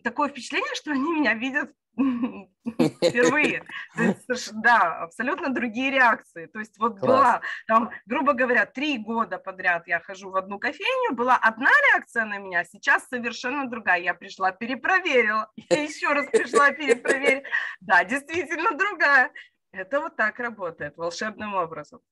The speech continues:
Speaker 1: да. Ну, конечно, нужно работать. То есть помимо того, что мы получаем инструмент, мы должны с этим что-то делать, безусловно. Просто получить инструмент, увидеть, ну, карту, вот я бы ее увидела,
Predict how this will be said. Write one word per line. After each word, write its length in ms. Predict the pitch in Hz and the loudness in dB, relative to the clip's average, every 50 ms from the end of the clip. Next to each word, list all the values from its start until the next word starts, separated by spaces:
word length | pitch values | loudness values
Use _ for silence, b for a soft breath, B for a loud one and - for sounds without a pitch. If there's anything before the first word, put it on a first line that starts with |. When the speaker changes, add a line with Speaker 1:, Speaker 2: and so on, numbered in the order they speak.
| _ _ - | _ _ -14
Speaker 1:
да. 220 | - - - 151 _ _ _ _ _ - | -12 -12 -12 -12 _ _ _ _ _ -4
Ну, 240 | 190 226 233 247 240 | 0 2 2 2 2
конечно, 440 | 247 254 240 240 240 247 247 - 226 202 | 2 0 2 2 2 0 -2 -6 -10 -10
нужно 320 | 202 196 202 208 208 190 180 | -8 -8 -10 -8 -6 -4 -4
работать. 520 | 180 180 175 180 170 170 - 165 160 _ | -4 -2 -2 -2 -2 -2 -4 -6 -6 _
То 80 | - 175 | -6 -6
есть 140 | 170 - | -6 -6
помимо 440 | - 202 185 214 226 240 233 220 196 | -6 -6 -4 -2 -2 0 0 0 -2
того, 360 | - - 185 180 190 202 208 | -4 -6 -8 -6 -6 -6 -6
что 200 | - - - 190 | -6 -6 -8 -8
мы 260 | 180 185 196 202 208 190 | -8 -8 -8 -8 -10 -8
получаем 720 | - 190 190 185 185 185 - - 196 190 190 185 185 185 | -6 -6 -6 -6 -8 -10 -6 -2 0 2 2 2 0 -4
инструмент, 720 | 180 - _ - 180 175 175 175 170 170 185 202 220 B B B B B B B 240 - | -6 -10 _ -12 -12 -10 -8 -4 -4 -2 -4 -4 -6 B B B B B B B -12 -6
мы 220 | 196 214 233 240 | -2 0 0 2
должны 380 | - 226 214 214 202 208 220 220 | 2 2 0 0 -2 -4 -6 -8
с 80 | - | -8
этим 240 | 208 196 - 190 185 | -12 -12 -12 -12 -12
что-то 320 | - - 196 185 190 190 | -8 -8 -8 -8 -8 -10
делать, 380 | 185 180 170 196 185 170 165 165 151 160 | -12 -8 -4 -2 -2 0 -2 -4 -6 -14
безусловно. 520 | 156 160 165 - - 180 170 160 160 165 | -20 -20 -20 -12 -8 -8 -8 -6 -8 -6
Просто 360 | - - 247 - - - 294 | -2 0 0 0 0 -2 -6
получить 460 | 254 262 269 262 233 233 277 240 - | -6 -6 -8 -8 -6 -6 -6 -4 -4
инструмент, 640 | 247 240 233 - - 233 226 233 254 320 427 453 440 | -4 -4 -4 -4 -4 -4 -2 0 0 0 0 -2 -6
увидеть, 540 | 392 302 254 285 294 269 294 262 226 - - - | -10 -6 -6 -4 -4 -4 -4 -6 -6 -10 -8 -6
ну, 140 | 262 269 254 | -6 -6 -2
карту, 380 | - 254 262 302 302 - 269 | 0 2 2 2 0 -2 -8
вот 180 | 247 262 262 254 | -8 -8 -6 -4
я 140 | 262 269 262 | -2 -2 -2
бы 120 | 226 254 | -2 -6
ее 140 | 220 240 240 | -8 -8 -8
увидела, 600 | 233 220 220 262 311 330 311 392 349 349 339 330 | -8 -8 -6 -6 -6 -4 -4 -2 0 2 2 0